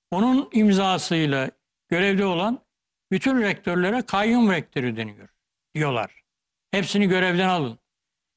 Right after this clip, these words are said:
Şimdi kayyum kelimesini de gündeme getirmeleri de enteresan. Kayyum belediye başkanları P K K'ya çalışan belediye başkanlarının yerine gelen insanlar.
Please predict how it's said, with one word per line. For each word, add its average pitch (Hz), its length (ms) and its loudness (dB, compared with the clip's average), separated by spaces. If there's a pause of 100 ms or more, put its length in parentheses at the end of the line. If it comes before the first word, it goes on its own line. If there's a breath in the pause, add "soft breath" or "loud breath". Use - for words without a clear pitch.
(440)
Şimdi 226 560 -6 (1300)
kayyum 208 360 0
kelimesini 214 560 2
de 208 300 -2 (800)
gündeme 196 400 2
getirmeleri 196 560 2
de 202 100 2
enteresan. 151 760 -2 (360)
Kayyum 208 480 2
belediye 196 380 0
başkanları 180 720 -2 (500)
P 180 120 -2
K 190 160 -2
K'ya 220 240 -2
çalışan 196 460 0
belediye 190 400 2
başkanlarının 165 920 0 (440)
yerine 185 360 2
gelen 175 280 0
insanlar. 120 640 -6